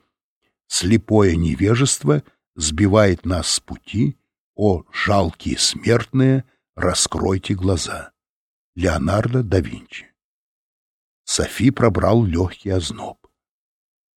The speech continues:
«Да Винчи говорит о Библии?» Тибинг кивнул. «К Библии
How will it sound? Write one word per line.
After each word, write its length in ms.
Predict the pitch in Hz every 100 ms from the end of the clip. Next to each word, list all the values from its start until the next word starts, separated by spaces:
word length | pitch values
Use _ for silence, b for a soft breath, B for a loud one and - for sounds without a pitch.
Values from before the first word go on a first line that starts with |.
| -
«Да 200 | 80 117
Винчи 440 | 85 127 120 -
говорит 440 | 101 104 107 123 98
о 100 | 104
Библии?» 680 | 92 185 123 69 60 - _ _ _ _ _ _ _ _
Тибинг 480 | - 110 104 139 - _
кивнул. 520 | - 117 87 58 - _ _ _ _ _ _ _ _ -
«К 120 | 98
Библии 720 | 107 185 107 113 101 90